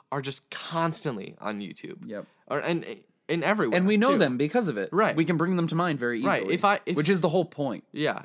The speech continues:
Speaker 1: If not for YouTube, I wouldn't know Wix or, or Squarespace
Speaker 2: No.
Speaker 1: or
Speaker 2: No.
Speaker 1: Skillshare. I've signed up and canceled my S-, Skillshare subscription, like, six times because it just is like, "Yeah, this is, like, actually something that I can get value from. This is actually something that's interesting to me.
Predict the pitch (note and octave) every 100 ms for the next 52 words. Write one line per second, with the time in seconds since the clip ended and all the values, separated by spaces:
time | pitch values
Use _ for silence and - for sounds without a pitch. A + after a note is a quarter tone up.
0 | - F3 E3 F#3+ G3 G#3 - E3+ E3 F3+
1 | D3+ C#3+ - F3+ G3+ C3+ B2+ B2 A2+ A2+
2 | A2 - - - - G#2 - - A2+ -
3 | - A2+ G#2+ - C#3+ E3+ C#3+ - G2+ A2
4 | A2 C#3 D3 E3 - D#3 E3+ F#3+ - F3
5 | E3+ F3+ C#3+ C3 D3 C#3+ - D3+ B2 -
6 | - _ - - C3+ A2+ - D3+ D3+ E3
7 | D3 - C#3 - E3+ F3 - _ _ _
8 | A#2+ A2+ - F3 E3 - B2 A2 A#2 -
9 | - _ _ _ C#3+ C3+ D3 C3+ - C#3+
10 | - C#3+ C#3+ C3+ C3+ A#2+ - _ _ _
11 | - A3 D#3+ C#3 - D#3+ D3 - C#3 D3
12 | - B2+ D3 - D#3+ E3 D#3 D3+ C3 C#3+
13 | D3 C3+ A#2+ A#2+ A2+ A#2 A2+ B2+ B2 A#2
14 | B2 C3+ C3+ C3 B2 - C3+ C3 B2+ A#2+
15 | A2 A2 G2 A2